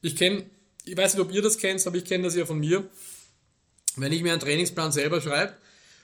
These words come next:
dann werde ich original auf die Übungen zurückgreifen, die mir selber liegen, die ich gerne mache,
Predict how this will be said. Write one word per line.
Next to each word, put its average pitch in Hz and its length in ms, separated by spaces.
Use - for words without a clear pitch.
dann 143 140
werde 160 160
ich 156 60
original 160 440
auf - 100
die 185 160
Übungen 165 320
zurückgreifen, 147 960
die 165 500
mir 165 220
selber 143 400
liegen, 135 440
die 147 100
ich 131 100
gerne 127 320
mache, 117 480